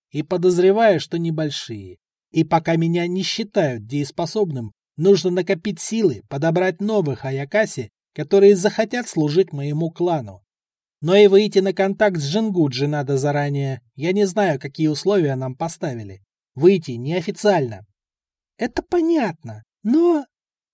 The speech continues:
«Просто ты не сопоставила. Знаешь, где работает начальником I T-отдела отец Хероя?»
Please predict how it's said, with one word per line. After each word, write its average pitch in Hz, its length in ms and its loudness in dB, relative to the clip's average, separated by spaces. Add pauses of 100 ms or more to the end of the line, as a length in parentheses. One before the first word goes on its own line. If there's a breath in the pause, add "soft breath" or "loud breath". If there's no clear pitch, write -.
(160)
«Просто 160 320 -4
ты 214 280 -2
не 190 160 0
сопоставила. 165 1000 -4 (480)
Знаешь, 175 500 0
где 147 300 2
работает 147 640 -2
начальником 156 800 -4
I 170 200 2
T-отдела 170 840 -2
отец 156 500 -6
Хероя?» 160 640 0